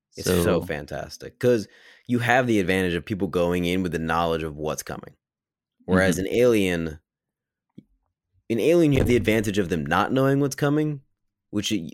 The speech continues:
Speaker 1: that, which Ridley Scott uses to his advantage to surprise. And then James Cameron has the advantage of you knowing exactly what it is, which he uses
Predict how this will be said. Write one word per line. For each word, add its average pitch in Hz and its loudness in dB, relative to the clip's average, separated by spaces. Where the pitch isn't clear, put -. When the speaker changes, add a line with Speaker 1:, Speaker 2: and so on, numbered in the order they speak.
Speaker 1:
that, 95 -2
which 95 -4
Ridley 104 0
Scott 95 0
uses 90 -2
to 101 -2
his 87 -2
advantage 87 -4
to 95 -10
surprise. 104 0
And 101 0
then 95 0
James 104 2
Cameron 107 2
has 90 0
the 92 0
advantage 87 -2
of 80 -4
you 92 -2
knowing 87 0
exactly 85 -2
what 82 -2
it 80 -4
is, 104 -2
which 95 -6
he 92 -6
uses 82 -6